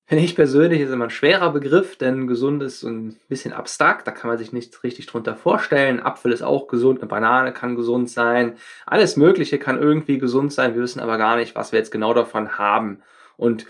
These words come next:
du möchtest immer wissen, was du wirklich davon hast, wie es sich spürbar auswirkt, damit du wirklich eine Motivation, eine langfristige Motivation entwickeln kannst, um dir die Gewohnheit aufzubauen, das dann auch regelmäßig zu essen.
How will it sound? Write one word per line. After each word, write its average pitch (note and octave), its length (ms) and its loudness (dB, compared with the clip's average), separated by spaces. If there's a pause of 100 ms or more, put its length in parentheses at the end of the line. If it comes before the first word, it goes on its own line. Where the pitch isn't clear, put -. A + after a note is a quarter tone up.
(140)
du - 80 -12
möchtest G#2+ 420 -6
immer G2+ 240 -4
wissen, A#2+ 300 0
was A#2+ 180 -6
du A2+ 120 -6
wirklich C#3+ 280 2
davon A#2 420 -6
hast, - 280 -10
wie B2 80 2
es A#2 100 -6
sich - 160 -8
spürbar F#3 560 2
auswirkt, C3+ 680 2 (280)
damit B2 260 -2
du A#2 80 -4
wirklich B2 320 -2
eine A#2 80 -2
Motivation, A2+ 800 2
eine A#2+ 120 2
langfristige C#3 640 -2
Motivation B2 720 -2
entwickeln A2+ 760 -4
kannst, - 560 -6 (380)
um A2 420 0 (220)
dir A2 100 -2
die A2 100 -10
Gewohnheit B2 640 -2
aufzubauen, B2+ 800 2
das A#2+ 160 0
dann A#2 120 -4
auch - 140 -6
regelmäßig B2+ 720 2
zu - 160 -6
essen. - 400 -4